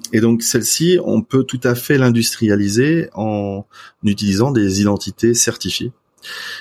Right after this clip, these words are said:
euh, avec des identités, euh, numériques, euh, fournies par des, euh, tiers de confiance. Euh,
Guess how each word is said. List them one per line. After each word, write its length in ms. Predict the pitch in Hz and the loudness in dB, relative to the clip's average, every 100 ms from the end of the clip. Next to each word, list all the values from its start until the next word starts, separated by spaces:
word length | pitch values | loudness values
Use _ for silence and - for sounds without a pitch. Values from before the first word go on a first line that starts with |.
| - 101 | -10 -4
euh, 260 | 95 95 - | -4 -4 -4
avec 280 | 92 95 98 | 0 2 2
des 200 | 95 95 | 2 2
identités, 680 | 92 87 90 104 98 95 90 | 0 -2 -2 2 2 2 -2
euh, 140 | 87 | 0
numériques, 720 | 95 107 90 127 - - - - | 2 4 4 0 -4 -12 -12 -10
euh, 580 | 95 92 90 90 90 90 - 90 | -8 -8 -8 -10 -12 -14 -16 -16
fournies 480 | - 120 113 117 113 | -4 2 4 4 4
par 340 | - 92 92 | 2 0 0
des, 320 | 87 90 85 82 | 0 2 2 0
euh, 300 | 80 80 80 | -4 -10 -6
tiers 220 | - 107 | -2 0
de 80 | 92 | -2
confiance. 640 | - 87 - 131 - - _ - - - - - - | -4 -10 -8 -8 -8 -14 _ -18 -16 -14 -16 -16 -6
Euh, 420 | 95 90 90 | -4 -4 -6